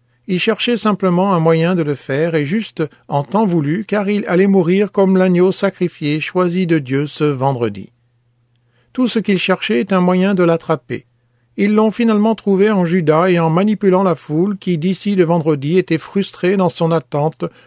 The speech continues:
de ce qu'il voulait que Jésus accomplisse. Dans un sens, c'est toujours le cas. Les dirigeants religieux, les théologiens, les érudits, les bureaucrates s'opposent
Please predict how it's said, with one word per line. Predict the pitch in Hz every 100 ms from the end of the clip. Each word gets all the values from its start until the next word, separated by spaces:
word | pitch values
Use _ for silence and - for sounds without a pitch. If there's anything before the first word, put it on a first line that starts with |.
| _
de | 185
ce | 208 220
qu'il | 202 185
voulait | 175 160 160
que | 165 160 156
Jésus | 143 143 127 147 -
accomplisse. | 156 143 135 - 87 - - - - _ _ _ _ _ _ _ _ _ _ _ _
Dans | 185 185
un | 208
sens, | - 247 247 - - _
c'est | - 226
toujours | 240 226 254
le | 233
cas. | 202 175 135 - _ _ _
Les | 165 165
dirigeants | 175 175 156 226
religieux, | 208 180 175 143 175 220
les | 226 165
théologiens, | - 165 160 151 131 156 208
les | 190 143
érudits, | 165 156 139 131 175 202
les | 160 143
bureaucrates | 139 185 180 151 156 202 -
s'opposent | 226 185 214 233 190